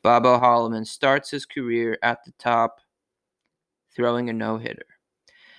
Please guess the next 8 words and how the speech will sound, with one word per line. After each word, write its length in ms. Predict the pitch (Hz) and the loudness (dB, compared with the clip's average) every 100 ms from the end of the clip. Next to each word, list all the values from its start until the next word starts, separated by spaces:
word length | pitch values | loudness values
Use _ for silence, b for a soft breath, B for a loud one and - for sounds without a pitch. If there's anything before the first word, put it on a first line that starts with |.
| b b - | b b 0
And 600 | 139 139 127 127 120 117 - | 4 6 6 2 0 -8 -12
last 440 | - 127 131 135 - | 0 4 4 2 -4
but 80 | 117 | -4
not 320 | 120 120 101 | 0 2 0
least, 440 | 123 139 131 - | 0 0 0 -2
in 180 | 117 117 | -6 -2
nineteen 560 | 127 127 131 - 135 120 | -2 -2 -4 -4 -4 -4
fifteen, 1000 | - 127 120 - - 131 120 120 123 | -4 -4 -4 -6 -4 -2 0 -2 -4